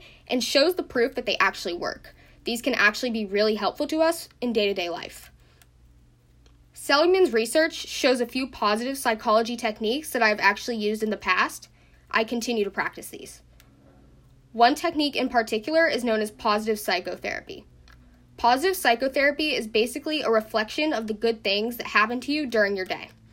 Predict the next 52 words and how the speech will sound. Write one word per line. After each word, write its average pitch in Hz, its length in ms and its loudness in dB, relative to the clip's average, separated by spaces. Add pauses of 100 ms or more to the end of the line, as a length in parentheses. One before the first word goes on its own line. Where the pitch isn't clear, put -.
(400)
So 247 200 -2
rather 233 280 6
than 311 160 2
sitting 269 320 0
there 269 160 4
and 247 120 -2
thinking 233 220 -2
about 226 280 0
all 214 180 2
of 226 60 -6
the 233 80 -2
negative 208 440 0
things 214 220 -2
that 208 60 -6
have 202 100 -6
happened, 294 500 0 (720)
you're 240 300 2
focusing 285 560 0
on 240 100 4
the 208 80 0
good 220 540 0
at 269 140 -2
the 311 100 -2
end 311 160 0
of 302 60 0
each 320 200 -4
day 330 220 4
by 240 180 4
noting 233 360 2
three 226 440 -4
good 214 180 -2
things 196 200 -4
that 165 100 -4
happened 190 300 -4
to - 100 -12
you. - 160 -12 (480)
This 233 180 2
one 254 120 0
is 220 100 -2
super 262 280 -4
simple 269 360 0
and 320 100 0
super 220 220 -6
quick. - 360 -6 (880)
This 240 220 2
is 240 140 -8
actually 226 340 4
backed 220 420 0
by 196 380 2 (160)
Harvard 220 380 2
Health 208 260 0
Publishing, 285 560 -2